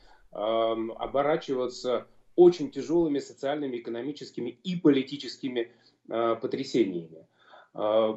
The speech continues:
при этом я бы сказал, что вот эта вот мобилизационная экономика в таком достаточно ограниченном понимании, далекая от каких-то вариаций на тему, э, военного коммунизма,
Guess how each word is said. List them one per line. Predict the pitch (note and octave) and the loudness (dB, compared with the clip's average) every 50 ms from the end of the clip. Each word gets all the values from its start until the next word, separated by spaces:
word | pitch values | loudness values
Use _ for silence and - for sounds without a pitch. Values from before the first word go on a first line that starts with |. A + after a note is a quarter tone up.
| - - | -4 0
при | C#3 D#3 G3+ | 4 6 6
этом | A3+ A3+ A3 F3+ | 6 8 8 6
я | D3+ F3+ G#3 | 6 6 4
бы | G3 | 0
сказал, | - - - E3+ D#3 F3+ F#3 F3+ | -2 -2 0 0 2 2 0 0
что | F3+ - F3 D#3+ | -2 -2 -2 0
вот | D3+ D#3 - | 0 0 0
эта | F3+ E3+ | 0 0
вот | D3+ D3 D3 - | 0 0 -4 -4
мобилизационная | C3+ C3 D3+ D3 D3+ E3+ E3+ E3 D#3+ - - F#3+ F3 D3+ D3 D3 | -4 -4 0 2 4 4 4 4 2 0 0 2 2 2 2 0
экономика | D3 - D#3+ E3+ E3+ D3+ C3 - - C3 | 0 0 0 2 2 0 -2 -4 -8 -10
в | - | -8
таком | - D#3+ D#3+ - E3+ C#3 | -6 -4 -2 -2 -2 0
достаточно | C3 C#3 C#3 - D3+ C#3 - - C#3 C#3+ | -2 -2 -2 -2 -4 -6 -6 -6 -6 -4
ограниченном | C#3 C#3+ D#3 E3+ E3+ F3 D#3 - - A#2 A#2 A2+ | 0 2 4 4 4 4 4 2 -2 -10 -14 -10
понимании, | - C3+ C3+ D#3 F3 G#3 A#3 A3+ G#3 F3 C3+ | -8 -4 -2 0 0 0 0 -2 0 -2 0
далекая | - C3+ D3+ D#3+ D#3 C#3+ C#3 - A#2+ A2+ A2 | 0 0 2 2 2 0 0 -2 -4 -4 -4
от | G#2 - | -6 -8
каких-то | - A#2 A2+ - C3 - - - A#2 | -10 -12 -12 -12 -14 -16 -16 -14 -8
вариаций | A#2+ B2 C3 B2+ A#2+ - - A#2 | -4 -2 -2 -2 -2 -4 -8 -12
на | A2+ A#2 | -12 -10
тему, | A#2 - C3+ A2+ A2+ A2 - - _ - | -8 -6 -6 -6 -6 -10 -14 -20 _ -20
э, | G#2+ G#2+ A2 | -12 -10 -4
военного | A2+ C3 C#3+ C#3+ C3+ B2 A#2+ A#2+ A#2 | -2 0 0 0 0 0 -2 -4 -4
коммунизма, | A#2 C#3+ C#3 D3+ E3+ G#3+ B3+ B3+ G#3+ F#3 D#3 A#2 G2 - | -2 -2 0 2 2 2 0 0 -2 0 0 -2 -2 -6